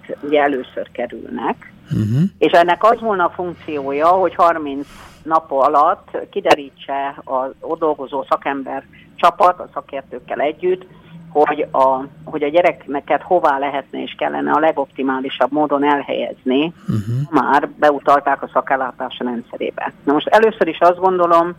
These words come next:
Speaker 1: hogy ez önmagában egy meglehetősen téves koncepció.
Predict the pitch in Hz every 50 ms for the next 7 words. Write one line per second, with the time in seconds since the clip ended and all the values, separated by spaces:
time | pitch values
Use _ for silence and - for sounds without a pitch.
0 | - - - - - - - 165 165 165 165 190 190 190 185 180 170 160 151 147
1 | 143 139 135 135 143 143 143 139 143 147 147 143 139 143 131 131 131 127 - -
2 | 135 131 - - - 135 135 135 135 139 143 139 - - 156 143 135 127 135 131
3 | 135 135 - - - - - 143 139 131 - - 131 - _ - - 120 113 123
4 | 143 156 190